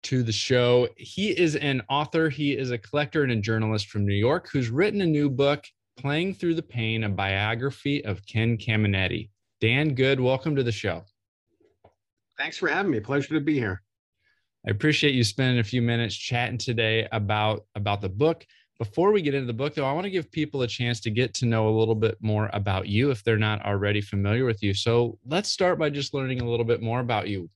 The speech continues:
Speaker 1: What is your background in sports and in the hobby?
Speaker 2: I grew up in central Pennsylvania.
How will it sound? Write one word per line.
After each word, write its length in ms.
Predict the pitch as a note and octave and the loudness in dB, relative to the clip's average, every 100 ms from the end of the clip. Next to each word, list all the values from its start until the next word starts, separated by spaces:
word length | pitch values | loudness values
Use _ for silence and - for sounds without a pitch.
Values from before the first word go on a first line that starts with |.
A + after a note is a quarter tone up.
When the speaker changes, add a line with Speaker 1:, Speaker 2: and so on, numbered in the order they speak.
| _ | _
Speaker 1:
What 420 | A2 B2 F#3 B3 | -6 -2 -2 -2
is 180 | F3 D#3 | -2 -2
your 160 | D3 D#3+ | 0 0
background 580 | C#3 C3+ B2+ C#3 C3+ B2+ | 0 -4 -2 -2 0 0
in 120 | A2+ | 0
sports 500 | - - B2+ C#3+ - | -4 -2 -2 -2 -6
and 240 | C3 B2+ B2+ | -6 -4 0
in 120 | B2 | 0
the 60 | A2 | 0
hobby? 460 | G2+ F#2 - - _ _ _ _ _ _ _ _ _ _ _ _ _ _ _ _ | -2 -6 -8 -14 _ _ _ _ _ _ _ _ _ _ _ _ _ _ _ _
Speaker 2:
I 600 | D#3+ F3 G3+ A3+ B3 A3 - | -2 2 6 6 4 0 -2
grew 260 | F3 G3 E3+ | 4 4 6
up 240 | D#3+ - | 2 0
in 140 | D#3 | -4
central 440 | A#2+ - D3+ D#3 G3 | -4 -2 0 2 0
Pennsylvania. 960 | G3 F3+ E3+ G#3 D#3+ C3+ B2+ B2+ D#3 | 0 -4 -2 -2 0 0 0 -2 -4